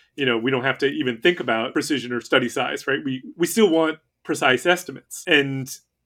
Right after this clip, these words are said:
therefore, I, I still think we need to go through some kind of exercise that gives us some level of confidence, not, not a massive amount of confidence, but some level of confidence that we have thought through the issues that go into precision estimates,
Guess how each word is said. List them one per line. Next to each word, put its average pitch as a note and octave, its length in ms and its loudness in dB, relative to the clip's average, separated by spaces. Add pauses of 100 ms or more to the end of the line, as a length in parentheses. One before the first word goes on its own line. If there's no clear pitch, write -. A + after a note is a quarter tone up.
therefore, C#3 840 4
I, D#3 220 4
I F3 80 0
still F3 200 4
think E3 180 0
we D3 120 -2
need C#3+ 180 -2
to D#3 40 -8
go C3+ 160 4
through C3 180 -8
some A3+ 240 0
kind F3 200 2
of C3 40 0
exercise C3+ 840 -4
that D3 420 4
gives F#3 220 -2
us C#3+ 220 -2 (520)
some A3 540 2
level B2+ 260 4
of A#2 100 0
confidence, B2+ 440 -4
not, G3+ 340 0
not A3 200 0
a G3+ 40 -4
massive C3 460 2
amount A#2+ 220 -2
of B2+ 60 -8
confidence, C3+ 300 -6
but E3 160 0
some F#3 220 2
level E3 220 6
of D3 80 2
confidence D3 420 2
that D#3 140 -2
we D3 100 4
have C3 160 2
thought D3 340 0
through C#3+ 220 0
the C3+ 180 2
issues B2+ 520 -4 (500)
that C#3+ 160 -2
go D3+ 180 8
into D#3 540 0 (260)
precision D#3+ 400 -2
estimates, B2 680 -8